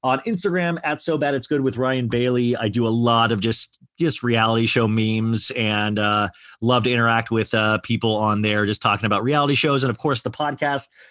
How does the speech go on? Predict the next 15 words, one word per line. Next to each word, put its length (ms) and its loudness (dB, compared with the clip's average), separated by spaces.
So 180 -2
Bad 160 0
It's 100 -6
Good 140 -2
with 100 -4
Ryan 300 -2
Bailey. 480 0
Um, 580 -2
you 100 -4
can 120 -2
find 260 -4
it 80 -4
Spotify, 800 2
Apple 260 0
Podcasts. 680 0